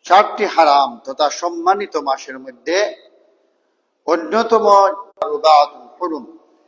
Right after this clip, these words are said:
যালিকা দ্বীনুল কাইয়িম। নিশ্চয় মাসসমূহের গণনা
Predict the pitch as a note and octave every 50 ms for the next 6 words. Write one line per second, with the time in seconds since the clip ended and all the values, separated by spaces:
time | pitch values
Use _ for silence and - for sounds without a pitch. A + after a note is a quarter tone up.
0 | _ _ _ _ _ _ _ _ A#2 A#2 C#3+ D#3+ E3+ E3 E3 D#3+ D#3+ E3 D#3 C#3
1 | - - D3 C3+ - - _ D#3 E3+ F#3 F#3+ F#3 E3+ D#3+ D3 C#3+ C#3 - - C#3
2 | C#3+ C#3 C3 A#2+ - - _ _ _ _ _ _ _ _ _ _ _ _ _ _
3 | _ _ _ _ _ - C3 D#3 E3+ E3 - - - A3 A3+ A3+ G#3+ F3 E3+ F3
4 | F#3 F#3 - - A#3 A3 G#3 G#3+ G#3 F#3+ F#3 F3+ E3+ E3 - D3 D3+ D3+ D3 D3
5 | D3 D#3 E3+